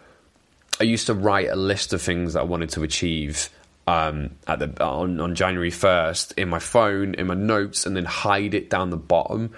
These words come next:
of my notes, forget about it, and then come back to it in December or at certain points to see how far I progressed. Um, and they were, like, a, a, a really, like,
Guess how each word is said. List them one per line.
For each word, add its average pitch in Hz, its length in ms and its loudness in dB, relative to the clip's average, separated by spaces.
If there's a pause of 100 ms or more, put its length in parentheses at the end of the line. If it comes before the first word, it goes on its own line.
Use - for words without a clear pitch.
(160)
of 101 140 -4
my 104 100 2
notes, 127 360 0
forget 101 400 2
about 90 380 4
it, 85 220 0
and 87 80 0
then 85 120 0
come 90 280 -2
back 90 260 2
to 80 180 -2
it 80 200 0 (600)
in 92 260 0
December 85 880 2
or 80 460 -2 (120)
at - 340 -4
certain 85 360 2
points 87 320 -2
to 85 80 -4
see 85 180 0
how 85 420 0
far 85 480 2
I 80 40 -4
progressed. 110 720 0 (640)
Um, 95 520 2 (300)
and 117 160 4
they 117 140 6
were, 110 140 4
like, 98 320 0
a, - 180 2
a, 87 160 0 (180)
a 104 40 0
really, 104 500 2
like, 78 380 0